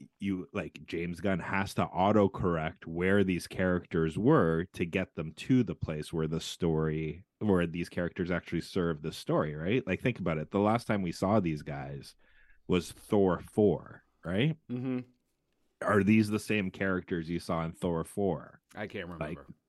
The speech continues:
Speaker 1: Qu-, was Quill an alcoholic?
Speaker 2: Okay, listen,
Speaker 1: In Thor?
Speaker 2: all that, all that, all, so first off, like most things that go on too long, they're making up for not being good. Um,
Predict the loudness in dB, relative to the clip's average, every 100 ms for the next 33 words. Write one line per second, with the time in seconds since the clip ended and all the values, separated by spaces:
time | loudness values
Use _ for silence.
0 | _ _ _ -18 0 0 0 0 -2 0
1 | 0 2 2 4 2 2 0 2 0 0
2 | -4 -18 _ _ _ _ _ _ _ _
3 | _ _ _ _ _ _ _ _ -4 -2
4 | -4 0 4 4 6 6 6 6 4 4
5 | 4 4 2 -6 -2 2 2 0 -2 2
6 | 4 4 2 -2 -20 _ _ 4 4 4
7 | 6 6 6 4 2 4 4 2 -2 4
8 | 4 6 4 4 2 -2 -4 0 2 2
9 | 2 0 -2 2 2 2 0 0 0 -2
10 | 0 0 2 0 0 -2 -2 -2 -2 -2
11 | -2 -8 -20 -12 -2 0 2 0 -2 -4
12 | -8